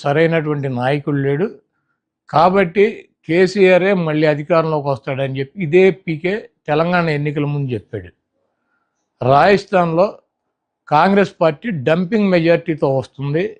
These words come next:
అక్కడ బీజేపీ ఎట్టి పరిస్థితిలో రాదని చెప్పి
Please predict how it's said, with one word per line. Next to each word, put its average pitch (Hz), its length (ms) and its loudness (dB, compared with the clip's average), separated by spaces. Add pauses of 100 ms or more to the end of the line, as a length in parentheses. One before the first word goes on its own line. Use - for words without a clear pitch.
(720)
అక్కడ 175 300 2 (580)
బీజేపీ 185 500 0
ఎట్టి 156 220 -8 (100)
పరిస్థితిలో 165 380 2 (100)
రాదని 147 360 2
చెప్పి 151 160 -6